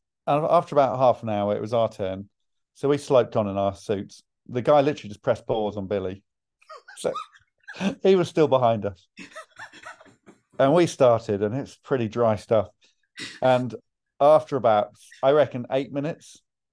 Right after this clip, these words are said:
we said, "Okay, do you just wanna put Billy back on?"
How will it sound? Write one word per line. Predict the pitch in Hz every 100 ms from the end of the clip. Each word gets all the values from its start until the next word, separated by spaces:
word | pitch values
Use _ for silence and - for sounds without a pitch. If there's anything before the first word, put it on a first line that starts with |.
| _ _ _ -
we | 131 127
said, | - 113 101 - _ _ _ _ _
"Okay, | 117 104 - 87 - _ _ _ _
do | 135
you | 113
just | 110
wanna | 110 104 - _ _ -
put | 113
Billy | 123 107
back | 107 104 -
on?" | 101 101